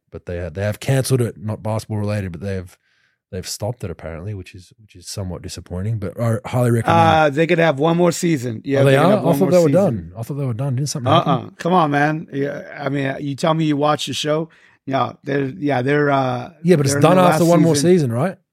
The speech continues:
Speaker 1: That's what I mean. They're cutting
Speaker 2: Co-,
Speaker 1: it.
Speaker 2: yeah, Costa's. Co-, oh yeah, 'cause Costin was doing his own thing, so they're gonna do one more season. This is the final one, and then they're good.
Speaker 1: And the half, the half season is some bullshit. They, that was terrible.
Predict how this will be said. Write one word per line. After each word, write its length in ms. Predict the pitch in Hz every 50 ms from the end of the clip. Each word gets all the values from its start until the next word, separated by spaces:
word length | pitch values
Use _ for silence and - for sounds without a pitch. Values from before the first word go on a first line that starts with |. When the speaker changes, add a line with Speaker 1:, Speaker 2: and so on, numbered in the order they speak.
| _ _ _ _
Speaker 1:
That's 140 | 135 - -
what 80 | 147 135
I 20 |
mean. 200 | 135 151 156 131
They're 100 | 113 101
cutting 240 | - 123 143 147 147
Speaker 2:
Co-, 100 | 185 190
Speaker 1:
it. 80 | 185 190
Speaker 2:
yeah, 220 | 185 175 165 151
Costa's. 720 | - - - 170 180 180 170 - - 165 156 135 - - _ _ _ _ _ _
Co-, 120 | - - -
oh 120 | 175 170
yeah, 220 | 160 151 147 131 120
'cause 180 | - 143 127 -
Costin 340 | - 175 170 165 - - 156
was 120 | 143 127
doing 180 | 117 147 139 139
his 140 | 135 127 123
own 160 | 139 131 123
thing, 260 | 117 - 131 127 113
so 120 | - - 127
they're 100 | 135 127
gonna 160 | 143 135 131
do 120 | 120 127 123
one 200 | 117 123 135 147
more 160 | 151 151 156
season. 480 | 139 - 151 135 123 120 123 120 113 - - - - _ _
This 160 | - 135 113 123
is 60 | 123
the 80 | - 127
final 380 | - - 131 123 123 123 123
one, 340 | 120 120 117 113 101 104 - -
and 140 | 120 117 113
then 140 | 107 107 107
they're 100 | 110 107
good. 260 | 95 120 117 - - _ _
Speaker 1:
And 100 | 131 120
the 60 | 117
half, 320 | 110 143 151 151 - - -
the 80 | 139 120
half 240 | - 151 156 160 -
season 400 | - - 139 139 135 120 127 123
is 120 | 113 101 -
some 140 | - 98 95
bullshit. 380 | 104 110 101 - - 92 85 76
They, 140 | 104 104
that 480 | 95 92 87 90 95 90 90 85 101 104
was 100 | 87 82
terrible. 420 | - - 92 82 80 80 80 -